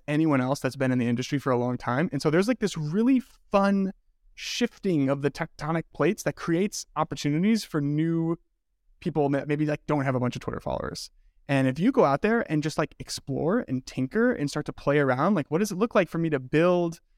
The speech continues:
a side project? A really cool, untapped area for, like, just pure content production, like, things that I think would be really, really engaging on, on social is start creating Framer,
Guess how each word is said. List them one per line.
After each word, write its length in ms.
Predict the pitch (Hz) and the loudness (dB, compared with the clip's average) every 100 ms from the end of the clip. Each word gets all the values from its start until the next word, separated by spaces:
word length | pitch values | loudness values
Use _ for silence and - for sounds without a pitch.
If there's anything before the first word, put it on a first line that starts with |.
| _ _ _ | _ _ _
a 320 | 156 156 156 | 0 2 2
side 260 | 151 165 185 | 2 2 4
project? 420 | 147 127 - - - _ - | 2 0 -2 -10 -20 _ -4
A 180 | 202 180 | -2 -2
really 540 | 151 196 247 262 247 _ _ | -2 0 4 2 0 _ _
cool, 480 | - - 202 208 214 - | -10 -2 0 2 0 0
untapped 640 | 170 190 196 - - - - | 0 0 0 -4 -6 -6 -10
area 480 | 147 147 165 185 190 | -6 0 2 2 2
for, 480 | - - 156 147 143 | -4 -2 2 2 2
like, 180 | 139 - | 0 -2
just 260 | - 160 - | -2 -4 -4
pure 440 | - 175 180 185 - _ _ | -2 2 2 0 -4 _ _
content 480 | - - 127 139 175 | -16 -2 -2 0 0
production, 340 | 180 185 202 | 0 0 0
like, 140 | 180 - | 0 0
things 160 | 156 | 0
that 100 | 147 | 2
I 40 | 139 | 2
think 100 | 143 | 0
would 80 | 139 | 0
be 120 | 127 | 0
really, 240 | 123 135 | 2 2
really 220 | 139 131 | 2 2
engaging 460 | 127 120 123 127 165 | 2 2 0 0 0
on, 180 | 135 131 | 0 0
on 140 | 139 127 | -2 0
social 440 | 127 127 185 202 | 0 2 2 2
is 300 | 156 143 131 - _ _ _ _ _ _ - | 2 0 0 -10 _ _ _ _ _ _ -18
start 440 | - - 117 135 - | -12 -4 -2 -2 -4
creating 760 | - - 160 147 170 196 190 190 _ _ _ _ | -8 -2 2 2 2 0 -2 -4 _ _ _ _
Framer, 840 | _ - - 139 151 170 170 175 | _ -14 0 2 2 2 0 -2